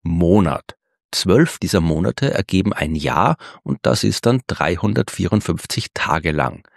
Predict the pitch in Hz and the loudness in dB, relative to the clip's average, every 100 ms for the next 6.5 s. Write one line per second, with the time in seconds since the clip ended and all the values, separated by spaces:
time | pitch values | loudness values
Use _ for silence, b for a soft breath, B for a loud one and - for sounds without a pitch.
0 | b b - 64 69 73 - 139 175 101 | b b -6 -4 -4 -6 0 4 4 4
1 | - 71 73 110 147 B B - 110 73 | 0 -2 0 2 0 B B -4 -2 0
2 | - - 110 120 113 113 - - 78 90 | 0 0 2 2 0 -2 -4 -4 -2 -2
3 | - 87 90 98 101 107 - 139 117 90 | -2 -2 -2 0 0 0 2 4 6 6
4 | 98 92 82 76 - 80 - - - 90 | 4 4 2 2 -2 -4 -4 -8 -4 0
5 | 90 - 85 85 - B B - 76 71 | 0 2 2 0 -2 B B -2 -2 -2
6 | - 69 69 - | -4 -2 -2 -4